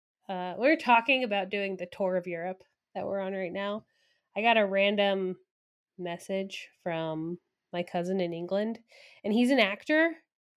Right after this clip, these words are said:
and he was on the show in England called, yeah, ah, <laughs> called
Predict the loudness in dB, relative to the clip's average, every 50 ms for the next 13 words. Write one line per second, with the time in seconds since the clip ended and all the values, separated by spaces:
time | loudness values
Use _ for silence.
0 | _ _ -6 -4 -2 0 2 2 2 4 4 4 4 6 4 2 0 0 2 4
1 | 6 8 8 8 8 8 6 6 4 2 0 -2 0 0 0 2 0 0 0 2
2 | 0 0 0 0 -2 0 0 2 4 4 4 2 0 -2 -6 -16 -18 -14 _ -8
3 | -8 -8 -8 -6 -6 -4 -2 0 -2 -2 -2 -8 -20 -20 -20 -20 -20 -20 -18 -16
4 | -16 -16 -14 -10 -10 -4 2 4 4 4 4 2 -2 -2 -4 -4 -4 -2 0 2
5 | 2 2 2 2 4 6 8 8 8 8 6 4